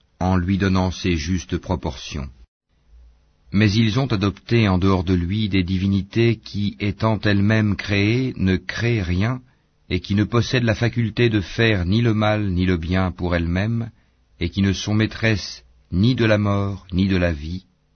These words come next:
ni de la résurrection. Les mécréants disent, « Tout ceci n'est qu'un mensonge que Mohammed a inventé, et où d'autres gens l'ont aidé. »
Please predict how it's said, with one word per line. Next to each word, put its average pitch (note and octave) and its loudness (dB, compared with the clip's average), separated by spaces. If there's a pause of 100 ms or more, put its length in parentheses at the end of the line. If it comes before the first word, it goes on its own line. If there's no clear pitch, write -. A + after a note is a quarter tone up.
(140)
ni F#2 2
de F2+ 2
la E2+ 2
résurrection. D#2 -6 (560)
Les G2+ 4
mécréants B2 4
disent, « G2 -4 (560)
Tout C3 0
ceci C3 0
n'est A#2 2
qu'un G#2 0
mensonge G#2 0
que G2 -4
Mohammed F#2+ 2
a F#2+ 2
inventé, G2 0 (460)
et G2+ 2
où G#2 2
d'autres A2+ 2
gens G2+ 0
l'ont F2+ 0 (140)
aidé. » F2+ -2